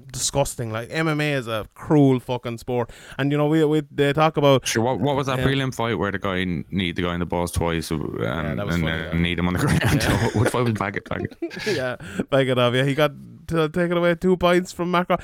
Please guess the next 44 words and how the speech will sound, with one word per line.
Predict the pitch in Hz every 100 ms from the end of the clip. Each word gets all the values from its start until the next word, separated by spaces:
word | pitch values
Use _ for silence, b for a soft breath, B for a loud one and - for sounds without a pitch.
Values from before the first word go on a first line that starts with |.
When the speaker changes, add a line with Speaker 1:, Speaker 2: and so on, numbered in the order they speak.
| B B
Speaker 1:
Did | 247
he |
get | 392 392
taken | 381
away | 359 -
three | - 330
points, | 233 151
actually? | 147 143
He | 131
got | 170
taken | 233 214 214
two | - 220
at | 220
one | 208 196
time | 196 180
anyway. | 143 117
But | 107 135
did |
Speaker 2:
I | 104
Speaker 1:
he |
Speaker 2:
think | 135
Speaker 1:
get, |
Speaker 2:
it | 135
was | 98
two, | - 101 104 95
yeah. | 87 90 90
Speaker 1:
yeah, | 143
but | 165
did | 190
he | 196
get | 202
Speaker 2:
Yeah. | 214
Speaker 1:
taken | 214
a | 202
point | 214 214
before | 202 214 220
that | 233
as | 233
well, | 214 156
or | 123
am | 117
I |
gone | 113 110
mad? | 107